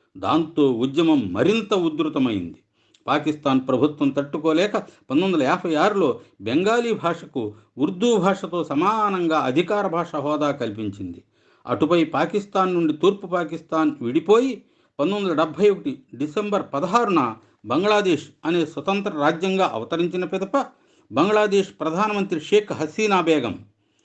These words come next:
విజ్ఞప్తి మేరకు, నాడు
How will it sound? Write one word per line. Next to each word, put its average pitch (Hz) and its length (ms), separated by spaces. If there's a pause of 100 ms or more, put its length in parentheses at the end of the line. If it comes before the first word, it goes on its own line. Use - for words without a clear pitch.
(240)
విజ్ఞప్తి 175 460
మేరకు, 196 540 (300)
నాడు 151 600